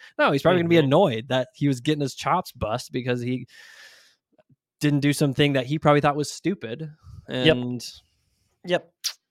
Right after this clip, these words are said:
Speaker 2: Yeah. I think it's powerful. Like, for us, like, at our company, we just have, like, if you look at our S O Ps,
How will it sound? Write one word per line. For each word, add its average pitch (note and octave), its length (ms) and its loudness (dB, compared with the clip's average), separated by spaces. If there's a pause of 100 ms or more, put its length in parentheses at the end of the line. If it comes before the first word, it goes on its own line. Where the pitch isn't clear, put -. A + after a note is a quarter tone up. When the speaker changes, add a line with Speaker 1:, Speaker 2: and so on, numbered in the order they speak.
(240)
Speaker 2:
Yeah. D#3+ 300 4 (680)
I C#3+ 100 -2
think F3 120 -2
it's C3 100 -6
powerful. C3 520 0 (320)
Like, D#3+ 200 4
for D#3+ 180 2
us, F3 420 2
like, D3 200 0
at C#3 80 2
our D3 140 4
company, C3+ 400 -4
we B2+ 140 -8
just E3 200 -10
have, G#2+ 380 -10 (540)
like, C3 100 -2
if B2+ 100 -8
you D#3 120 0
look D3+ 200 2
at C#3+ 80 2
our C3 140 4
S B2+ 200 -2
O B2+ 100 -4
Ps, C3+ 500 -10